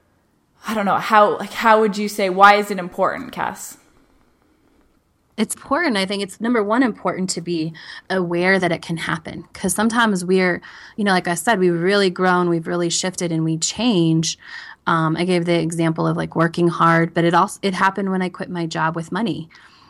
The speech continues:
Speaker 2: you know, like, I was, had super awesome money mindset. And then, you know, the reason I created Manifest ten K is because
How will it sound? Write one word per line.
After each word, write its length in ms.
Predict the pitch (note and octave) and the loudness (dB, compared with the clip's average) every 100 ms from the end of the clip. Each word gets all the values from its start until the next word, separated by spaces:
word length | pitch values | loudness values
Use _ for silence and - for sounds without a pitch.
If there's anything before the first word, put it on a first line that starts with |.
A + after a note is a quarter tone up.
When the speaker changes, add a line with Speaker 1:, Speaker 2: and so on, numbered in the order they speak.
| _ - | _ -4
Speaker 2:
you 120 | G3 | 0
know, 200 | E3 D#3+ | 2 2
like, 240 | E3 D#3+ - | 0 -2 0
I 240 | F3+ G3 | 2 2
was, 300 | F#3+ F#3 - | 0 -4 -10
had 240 | - F#3 E3 | -6 -6 -6
super 540 | - - A#3+ A3+ A3 | -12 -6 -6 0 2
awesome 360 | G#3 F#3+ G3 F#3+ | 4 2 -2 -4
money 220 | F3+ F3+ | -4 -4
mindset. 640 | F3 F3 F3 - F3 E3 E3 - - - | -4 -4 -4 -2 0 0 -4 -18 -20 -16
And 540 | - E3 D#3+ D#3+ D#3+ D#3+ - | -8 -4 -4 -4 -6 -8 -4
then, 580 | F#3 F3 E3+ E3 E3 - _ _ _ _ _ _ _ - - | -2 0 0 0 -2 -6 _ _ _ _ _ _ _ -14 -4
you 120 | G3 | 0
know, 320 | F#3 E3 E3 - | 2 2 -2 -2
the 100 | F3+ | 2
reason 280 | G3 G3 | 2 2
I 100 | E3+ | 0
created 440 | E3 - F#3 F#3+ E3+ | 0 0 2 2 2
Manifest 540 | E3 D#3+ D#3+ D#3 - | 2 0 0 -4 -4
ten 240 | - D#3+ E3 | -6 -4 -2
K 480 | - C#4+ F3+ E3 - | 2 4 4 0 -4
is 160 | E3+ | -6
because 600 | E3+ E3+ F#3 F3 E3 D#3+ | -6 -4 0 2 0 -4